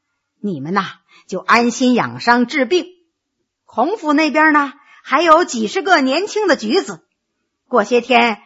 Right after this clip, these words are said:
我叫他们过来，跟着先生好好学学，让他们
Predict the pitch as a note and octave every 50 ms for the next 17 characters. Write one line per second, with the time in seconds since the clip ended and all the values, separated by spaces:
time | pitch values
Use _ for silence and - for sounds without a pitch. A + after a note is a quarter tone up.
0 | _ _ - D#3+ F3 - B3 G3+ - - A#3 B3+ C#4 - - F#4+ E4 G3+ E3 -
1 | - _ _ _ _ _ _ _ _ _ - C#4 C4+ B3 A3 - - D4+ E4 F4
2 | E4+ C4 B3 E3+ C3+ - _ _ _ _ - - B2 - F#3+ A3 A3 - - D3+
3 | G3+ B3 - - - - _ _ _ _ _ _ - - - A#3 C#4 C4 A#3 A3+
4 | - D#4 E4+ E4 E4 D4+ C#4+ C4+ B3+